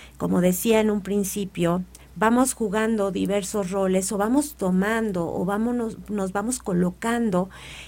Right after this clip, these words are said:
en diversos roles en el transcurso de nuestra vida. Y de pronto no nos damos cuenta que al colocarlos, a, al que nos, nosotros nos colocamos en un rol, por ejemplo,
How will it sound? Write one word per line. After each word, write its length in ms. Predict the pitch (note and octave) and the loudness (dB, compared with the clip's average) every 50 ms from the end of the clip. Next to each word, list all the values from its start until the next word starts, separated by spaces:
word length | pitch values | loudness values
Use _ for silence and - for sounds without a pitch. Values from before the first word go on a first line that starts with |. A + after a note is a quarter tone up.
| - - - | -10 -2 4
en 240 | A3 A3 A3+ A3+ | 6 6 6 6
diversos 800 | G#3 A3 A3 F#3+ G#3+ B3 C4 B3+ B3 - - C#4+ C4+ - F#3+ F3+ | 4 2 0 2 2 2 2 2 0 2 4 4 4 2 2 2
roles 600 | G3 G3+ G3+ G3 F#3+ F3 F3 F#3+ G3 - - - - - | 4 4 4 4 4 4 2 0 0 -4 -8 -10 -12 -6
en 140 | - F#3 F3+ | -2 0 0
el 120 | F3 F3 F3+ | 0 0 -2
transcurso 560 | F3 F3 E3+ F3 - - F#3 F3+ F3+ - G3+ | -2 -2 -2 -2 -2 -4 -4 -4 -2 -2 -2
de 120 | F#3+ F3+ | 0 0
nuestra 400 | E3+ D#3+ D#3 D#3 - - C3 A#2+ | 0 -2 -4 -8 -8 -8 -8 -8
vida. 280 | G2 - B2+ - - - - - - - - - - - - - - - - - - - - | -8 -10 -14 -16 -16 -18 -20 -20 -20 -20 -20 -20 -20 -20 -20 -20 -20 -20 -20 -20 -16 -6 0
Y 100 | A3+ A#3 | 2 4
de 120 | B3 B3 | 6 4
pronto 680 | B3 - C#4 D4 D#4+ E4 D#4+ - D4 C#4 D4 D#4 E4+ - - - - | 6 8 8 8 8 8 6 8 8 8 8 8 4 0 -8 -12 -4
no 160 | - A3 B3 | 0 2 4
nos 220 | C4 C#4 D4 C#4+ C#4+ | 6 6 6 6 6
damos 320 | C4 B3 B3 B3+ B3+ B3+ | 4 4 4 4 0 -2
cuenta 640 | - - A#3+ B3 B3+ B3+ A#3+ - G3 G3 G3+ G#3+ A3 - - | -2 -2 0 2 2 2 2 2 0 -2 -2 -2 -6 -8 -6
que 100 | - G3+ | -4 -2
al 260 | F#3+ F#3+ F#3 F#3 F3+ | 0 0 0 -2 0
colocarlos, 960 | - G3 G3 G3 F#3+ F#3+ - A#3 A#3 B3 B3+ A#3 G#3+ G3+ F#3 G3 F#3+ F#3+ - - | 0 2 2 2 2 0 0 0 0 0 2 2 2 2 2 2 0 -2 -4 -6
a, 160 | A3 G#3 G3 G3+ - - | -6 -6 -6 -8 -12 -10
al 260 | - G3+ F#3+ F#3+ G3 | -8 -6 -6 -6 -8
que 160 | - - G3 F#3+ | -8 -6 -4 -2
nos, 520 | F#3 F#3 F#3 F#3 F#3 - - - - - - - | -2 0 -2 -2 -4 -6 -12 -16 -16 -18 -16 -10
nosotros 440 | G#3+ G#3 G3+ F#3+ - G#3+ - B3+ B3 | -8 -8 -6 -6 -8 -8 -8 -6 -4
nos 200 | B3+ B3 A3+ - | -2 -2 -2 -4
colocamos 800 | - - G#3 F#3+ F#3 F3+ F3+ - A3 A#3 A3+ G#3+ G3+ G3 F#3+ G3 | -4 -2 0 2 2 0 0 0 0 0 0 0 -2 -2 -2 -2
en 160 | F#3 F#3+ G3+ | -2 0 0
un 100 | G3+ G3+ | 0 0
rol, 260 | G#3 G3 F#3 F#3+ G#3+ | 2 4 4 4 2
por 200 | - - G3 G3 | 0 -4 -4 -4
ejemplo, 560 | D#3+ E3 - A3 B3 A#3 A3+ - G3 F#3 F#3+ | -4 -6 -6 -6 -6 -6 -6 -6 -6 -6 -6